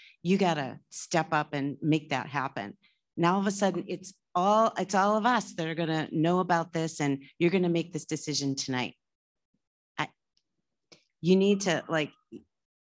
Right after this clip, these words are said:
talk to people, as Nancy suggested, on these committees and tell them what you expect from them, tell them what you don't like about what's going on. But here we are discussing all this, and I'm sure there are residents out there still saying, "Yep,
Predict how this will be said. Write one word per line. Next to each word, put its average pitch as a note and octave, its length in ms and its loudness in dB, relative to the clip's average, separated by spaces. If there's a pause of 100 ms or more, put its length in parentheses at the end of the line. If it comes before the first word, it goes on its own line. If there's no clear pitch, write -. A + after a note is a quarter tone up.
(300)
talk F#3 320 2
to B3 120 -2
people, D#3 760 0 (340)
as C#3 200 -6
Nancy D#3 320 0
suggested, C#3 760 -4
on D3 140 0
these D#3 260 -2
committees B2+ 720 -2 (280)
and D3 160 2
tell D#3+ 220 0
them F#3+ 160 2
what - 240 0
you C#3 80 -2
expect - 380 -4
from F3+ 140 -4
them, G3+ 300 0
tell D3 220 -2
them C3+ 140 0
what C#3 180 -6
you C#3+ 60 -8
don't C3+ 180 -4
like C#3+ 240 0
about D3+ 260 -2
what's - 200 -8
going C3 320 -2
on. F#3+ 380 0 (580)
But - 160 0
here A#3+ 240 0
we B3+ 120 4
are G3+ 120 2
discussing G3 520 -2
all E3 220 4
this, F3 480 -2 (720)
and E3+ 100 2
I'm D#3+ 120 0
sure E3 280 -2
there G3 300 2
are F#3 320 0
residents F#3+ 500 0
out G3 240 0
there D#3 260 0
still F#3+ 300 -2
saying, D#3+ 480 -2
"Yep, D#3 320 -2